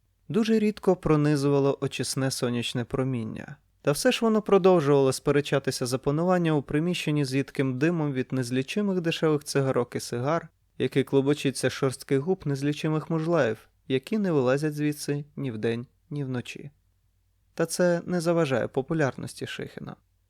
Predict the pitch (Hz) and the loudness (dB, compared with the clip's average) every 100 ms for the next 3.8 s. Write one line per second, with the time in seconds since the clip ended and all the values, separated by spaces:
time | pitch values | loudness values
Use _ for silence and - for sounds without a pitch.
0 | _ 135 127 123 - 143 170 147 151 170 | _ -4 -2 -4 -4 -4 -2 -4 -4 -8
1 | - - - 170 - _ _ _ - 143 | -8 -10 -12 -18 -20 _ _ _ -4 -2
2 | - 170 160 - 156 - 156 143 147 139 | 0 0 0 -2 -4 0 0 2 0 4
3 | 147 143 202 - 127 127 113 | 2 2 -2 -2 -2 -2 -4